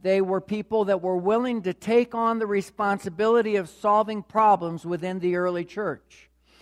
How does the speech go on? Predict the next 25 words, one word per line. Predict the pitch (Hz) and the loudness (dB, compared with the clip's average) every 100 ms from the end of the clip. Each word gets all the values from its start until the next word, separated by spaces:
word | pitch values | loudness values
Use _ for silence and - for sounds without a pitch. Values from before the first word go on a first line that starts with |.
| _ _ _ | _ _ _
Leaders | 165 208 220 240 240 - - | 0 2 4 2 0 -8 0
are | 214 | 2
leaders. | 226 254 196 120 95 - 135 | 2 2 0 -2 -6 -20 -18
They | 139 180 196 196 190 | 0 2 4 2 -2
step | - - - 240 262 | -14 -12 2 2 4
up | 185 202 - | 4 4 0
and | 175 165 151 | -6 -6 -2
do | 220 | -2
what | 262 254 | 2 0
is | 226 190 | 0 -6
necessary | 214 214 175 - 160 156 175 | -6 -6 -8 -6 -4 -4 -4
in | 175 | -8
order | - 175 226 233 | -8 -2 -2 -2
to | 226 - | -6 -14
get | 156 185 214 - | -6 -4 -4 -6
the | |
job | 170 - 185 175 180 170 _ 143 135 | -20 -4 0 2 2 -2 _ -20 -6
done. | 190 156 98 90 _ _ _ _ - | -2 -2 -4 -12 _ _ _ _ -10
And | 175 - | -10 -2
fortunately, | 208 269 269 240 202 196 | 4 4 4 -8 -6 -6
in | 185 | -4
this | 175 160 | -6 -6
early | - 202 220 226 | -6 -2 0 0
time | - 208 220 220 | -2 -8 -6 -8
period, | 160 143 131 135 160 | -6 -6 -4 -4 -6